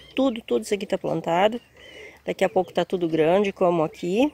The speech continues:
Beterrabas, couves. Tem, como é que é? Mostardas. Vamos chegar ali perto das mostardas pra vocês verem como está. Muito bom, mostarda é uma delícia. Olha, os pezão de mostarda.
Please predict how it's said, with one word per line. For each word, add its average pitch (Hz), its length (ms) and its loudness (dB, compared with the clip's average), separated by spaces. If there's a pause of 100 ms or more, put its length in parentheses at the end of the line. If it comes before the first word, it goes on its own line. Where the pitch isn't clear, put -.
(1080)
Beterrabas, 185 1080 2 (100)
couves. 208 1000 8 (1200)
Tem, 175 640 6 (640)
como - 140 -10
é - 20 -8
que - 200 -6
é? 151 280 0 (440)
Mostardas. 180 800 4
Vamos 180 160 -6
chegar 185 220 0
ali 170 100 2
perto 165 240 0
das 170 120 -6
mostardas 165 580 0
pra 165 100 -8
vocês 170 260 -6
verem 165 180 -4
como 165 180 -2
está. 175 540 0 (920)
Muito 196 260 -6
bom, 170 300 0
mostarda 170 420 -4
é - 20 -2
uma 202 140 -4
delícia. 190 640 -6 (260)
Olha, 165 340 -2
os - 120 -18
pezão 175 500 0
de 170 100 -6
mostarda. 170 600 -6